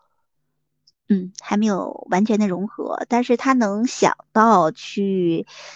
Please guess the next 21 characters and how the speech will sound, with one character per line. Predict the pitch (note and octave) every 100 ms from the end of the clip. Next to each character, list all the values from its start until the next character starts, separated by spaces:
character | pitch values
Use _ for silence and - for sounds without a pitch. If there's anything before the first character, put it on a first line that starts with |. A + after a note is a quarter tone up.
| - _ _
呃， | F3+ E3+ A2+ F2
将 | - A#3 A#3+
这 | B3
个 | G#3
人 | F3 F3
类 | G#3
图 | - - G3+
和 | - G3
这 | G3+
个 | B3
八 | A#3 B3+
字 | C4+
这 | A#3
个 | G3
方 | - C#4+
向 | G4+ C4 F3
融 | D#3
合 | F#3 F3
在 | E3
一 | F3
起， | -